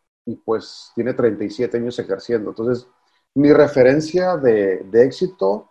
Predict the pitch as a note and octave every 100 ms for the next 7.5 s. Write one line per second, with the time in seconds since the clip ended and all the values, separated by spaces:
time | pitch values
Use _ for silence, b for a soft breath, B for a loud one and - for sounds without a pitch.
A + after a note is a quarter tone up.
0 | - A2 A2+ A2+ A#2+ - - C3 - -
1 | A#2+ - - _ _ _ _ _ _ _
2 | - G2+ G2+ - C3 A#2+ B2 C3+ C3+ D3
3 | C#3+ C3+ C3+ C#3+ C#3+ A#2 G#2 A2+ B2+ -
4 | G#2+ G#2 G#2+ - C3 B2 - _ - G2
5 | G2 F#2+ F#2 G2+ - F#2+ G2 - C#3+ C#3+
6 | _ _ _ b b _ - A2 A2 G#2+
7 | G#2 G#2+ G2+ - -